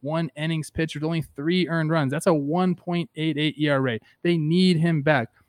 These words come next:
Strasburg is throwing at a hundred and fifty feet. Daniel Hudson is about to come back. The guy from two thousand nineteen that basically won them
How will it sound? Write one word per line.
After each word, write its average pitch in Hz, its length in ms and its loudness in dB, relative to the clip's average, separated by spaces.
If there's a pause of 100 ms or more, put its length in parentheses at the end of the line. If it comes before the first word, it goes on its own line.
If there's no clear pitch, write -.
(140)
Strasburg 170 800 4
is 143 100 0
throwing 156 240 2
at 147 80 2
a 139 60 2
hundred 147 240 0
and 135 120 -2
fifty 139 260 0
feet. 123 260 -2 (400)
Daniel 233 480 8
Hudson 220 680 4 (200)
is 202 160 6
about 208 420 2
to 226 120 0
come 208 500 2 (100)
back. 226 400 -2
The 220 100 0
guy 208 420 2
from 214 200 0
two 226 220 2
thousand 190 440 -2
nineteen 180 380 -2
that 151 220 -4
basically 208 500 0
won 185 400 2
them 196 240 2